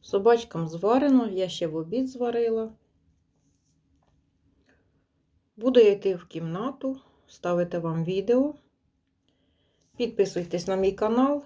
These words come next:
підписуйтесь на мій Telegram-канал. Світланин день. Худнемо разом. І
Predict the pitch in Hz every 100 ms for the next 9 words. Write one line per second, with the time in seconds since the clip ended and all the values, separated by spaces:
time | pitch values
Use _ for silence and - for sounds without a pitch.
0 | _ 170 - 196 196 196 170 170 180 175
1 | 156 180 196 277 311 285 262 254 254 262
2 | - _ _ - - 208 190 180 175 170
3 | 165 233 339 339 _ _ _ _ _ _
4 | _ _ _ - 262 277 277 277 262 175
5 | 165 156 160 170 - _ _ _ _ _
6 | _ _ _ _ - - - - _ -
7 | _ _ _ _ _ _ - - - _
8 | _ _ _ 269 339 339